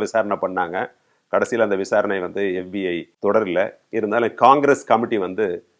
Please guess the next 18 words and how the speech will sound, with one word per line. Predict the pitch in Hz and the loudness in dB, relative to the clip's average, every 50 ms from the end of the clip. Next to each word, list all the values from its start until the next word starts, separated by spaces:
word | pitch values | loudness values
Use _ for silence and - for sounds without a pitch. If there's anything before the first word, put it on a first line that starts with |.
| _ _ _ - | _ _ _ -8
இந்த | 90 90 87 90 104 | -6 -6 -4 0 2
மேட் | 123 135 131 - - 98 | 2 2 2 0 -4 2
கேட்ஸ் | 110 110 107 - - 101 92 | 2 2 2 2 -6 -6 -6
மேல | 92 92 95 92 | -4 -2 -2 -4
வந்து | 87 82 90 101 104 92 | -4 -6 -4 -4 -4 -4
விசாரணையை | 85 - 110 101 95 95 98 95 87 - - | -4 0 0 0 0 0 -2 -4 -4 -6 -8
போட்டு | 92 - - 92 90 80 - | -10 -8 -6 -6 -6 -6 -6
தொடர்ந்துட்டு | 87 87 90 87 92 87 - - | -8 -8 -6 -6 -6 -8 -8 -12
இருக்காங்க. | _ - 82 80 78 80 90 - _ _ - - | _ -10 -10 -8 -8 -10 -10 -12 _ _ -8 -4
என்னன்னா | 98 98 95 98 98 123 135 - _ _ _ - 87 | -4 -2 -2 -2 -2 -4 -4 -8 _ _ _ -10 -8
ஒண்ணு | 90 92 92 90 | -6 -6 -4 -6
வந்து | 92 92 95 - - | -4 -6 -8 -8 -6
செக்ஸ் | 98 95 - - | -8 -8 -8 -10
ஸ்கேண்டல், | - - 98 92 90 82 90 92 69 64 | -4 -4 -2 -2 -2 -4 -6 -8 -6 -8
இவர் | 85 90 85 87 | -8 -6 -6 -6
எஸ்கார்ட்டை | 90 - - - 113 104 90 98 - | -6 -6 -4 -2 -2 0 0 -2 -6
கூட்டிட்டு | - 87 85 82 - - 82 | -6 -12 -14 -14 -14 -8 -8
போனாரு, | 82 80 76 78 78 87 | -6 -6 -6 -8 -6 -8